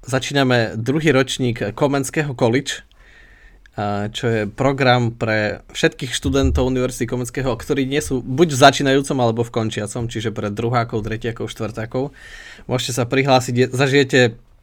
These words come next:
rok, e, oxfordského vzdelávania v Bratislave. Máme tutoriály, čítame podobné, e, texty, ako, ako rozoberáme tuto na podcaste. A stretávame sa s ľuďmi z verejného života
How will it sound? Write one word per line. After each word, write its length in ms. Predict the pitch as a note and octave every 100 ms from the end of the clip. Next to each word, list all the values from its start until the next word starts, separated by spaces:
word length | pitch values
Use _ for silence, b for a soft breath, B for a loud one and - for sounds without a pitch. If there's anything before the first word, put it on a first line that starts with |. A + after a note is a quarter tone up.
| _ - -
rok, 240 | B2 C#3+ -
e, 400 | C3 A2+ G#2+ G#2+ - _ -
oxfordského 640 | C3+ - C3 - C#3 B2+
vzdelávania 560 | A2+ A#2 A#2+ A#2+ A2+ A2
v 40 | A2
Bratislave. 520 | A#2+ A#2+ B2 A2+ A2 A2+ B B B B B B
Máme 560 | - A2 A2+ A2 G#2 G2+
tutoriály, 960 | - B2+ C#3 A#2+ A2+ A2 G#2 G2 G2 -
čítame 640 | - A#2+ A2+ G#2 G2 F#2+ - - -
podobné, 480 | - A#2+ A2 A2 G2+
e, 0 | A#2 G#2 G2+ G2+ - B2 D#3 _ C3
texty, 400 | A#2+ - A#2 G2+
ako, 480 | F#2+ G#2 G2 - -
ako 160 | A2+ A2+
rozoberáme 800 | A2+ A#2 A2 G#2 G2+ G2+ G2+ G2 F2+ - -
tuto 240 | C3 B2 A2
na 80 |
podcaste. 720 | G#2 A#2+ - A#2 A#2+ - G#2+ A2 B B B B B B B -
A 320 | - F#2 F#2
stretávame 480 | - B2 A#2 G#2+ -
sa 80 |
s 80 | A2+
ľuďmi 240 | B2 A#2+ A2+
z 60 |
verejného 400 | A2+ A2+ G#2+ G#2
života 640 | A2 A2+ G#2+ G#2 G2+ G2